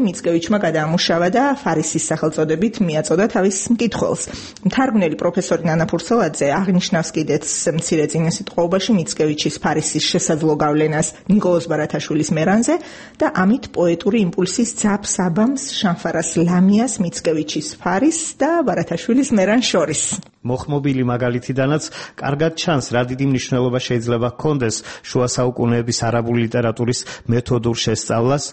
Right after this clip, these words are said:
Speaker 2: თვითონ ქართული ლიტერატურის ისტორიისთვისაც, როგორი ვრცელია პოეტური ურთიერთშეხმიანებების არეალი და რამდენი საინტერესო დეტალის გამოკვეთაა შესაძლებელი, თუ კი პოეტურ ტექსტებს პროფესიონალის თვალით წავიკითხავთ.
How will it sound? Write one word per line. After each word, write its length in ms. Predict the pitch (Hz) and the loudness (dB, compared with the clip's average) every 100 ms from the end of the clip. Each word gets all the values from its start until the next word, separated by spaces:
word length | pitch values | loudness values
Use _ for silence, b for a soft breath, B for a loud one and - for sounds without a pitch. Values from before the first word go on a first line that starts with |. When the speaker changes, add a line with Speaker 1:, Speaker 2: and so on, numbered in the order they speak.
| B - | B -8
Speaker 2:
თვითონ 340 | - 110 131 131 | -4 -2 0 -2
ქართული 540 | - 143 151 - 170 151 | -2 -2 -2 0 0 2
ლიტერატურის 560 | 113 113 110 107 123 139 113 | 0 0 0 0 -2 -2 -2
ისტორიისთვისაც, 760 | - 117 107 104 - - 147 139 B B B - | -2 0 0 0 -2 -2 -2 -2 B B B -2
როგორი 300 | 117 127 127 | 0 2 0
ვრცელია 520 | 127 - 131 113 110 101 | -2 -4 -2 0 0 0
პოეტური 440 | 113 113 131 131 131 | 0 0 0 0 0
ურთიერთშეხმიანებების 1160 | 131 - 143 - 147 - 147 135 135 139 143 - 139 | 0 -2 -2 0 -2 0 0 2 2 0 0 0 0
არეალი 380 | 143 151 160 170 B B | 2 2 2 0 B B
და 40 | 113 107 | -2 0
რამდენი 320 | 110 127 151 | 0 0 0
საინტერესო 640 | 170 123 117 117 120 120 147 | 0 0 0 0 -2 0 0
დეტალის 460 | 117 117 123 143 | 0 0 0 -2
გამოკვეთაა 680 | - 113 110 107 113 - 113 120 | -2 0 0 0 -2 -2 -2 0
შესაძლებელი, 720 | - 113 117 104 110 110 135 165 B B - | -2 -2 0 0 0 2 0 -2 B B -6
თუ 80 | 117 | -4
კი 140 | 117 | -2
პოეტურ 380 | 107 107 101 101 101 | 0 0 0 -2 -2
ტექსტებს 420 | 127 - 147 143 - | -4 -2 -2 -2 -4
პროფესიონალის 760 | 123 - 117 - 101 101 107 - | -4 -4 -4 -2 0 0 -2 -2
თვალით 300 | 110 104 107 | -2 -2 -2
წავიკითხავთ. 680 | - 104 101 101 - 101 | -2 -2 -2 -4 -6 -4